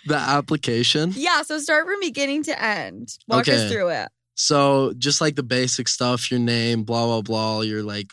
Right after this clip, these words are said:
Speaker 1: bullshit. And then it was, like, it asked you, like, personality questions, like,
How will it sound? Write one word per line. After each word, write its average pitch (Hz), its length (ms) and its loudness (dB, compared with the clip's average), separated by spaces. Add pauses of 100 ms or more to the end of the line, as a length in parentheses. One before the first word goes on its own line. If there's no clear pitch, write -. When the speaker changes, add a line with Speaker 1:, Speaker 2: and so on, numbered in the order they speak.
(120)
Speaker 1:
bullshit. 104 600 -2 (420)
And 120 100 0
then 139 140 2
it 143 60 4
was, 139 160 2
like, 139 220 2
it 139 80 2
asked 131 300 2
you, 131 80 0
like, 123 240 0
personality 113 720 -2
questions, 110 520 0
like, 110 220 0